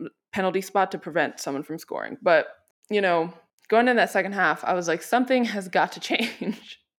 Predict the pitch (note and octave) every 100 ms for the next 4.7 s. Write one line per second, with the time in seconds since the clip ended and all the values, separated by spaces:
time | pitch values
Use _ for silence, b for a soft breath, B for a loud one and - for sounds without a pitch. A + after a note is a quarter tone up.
0 | _ B B B B B - F#3+ G3 F3+
1 | F3+ D#3+ - F#3 E3 F#3 F3 E3+ F#3+ F#3+
2 | G3+ F#3 F#3 F3 D#3 - C3 F3 G3 F#3
3 | F#3 B2+ E3+ E3+ E3 D3 D3+ D3+ D#3+ D#3+
4 | E3+ E3 C#3+ - F3 D3 C#3+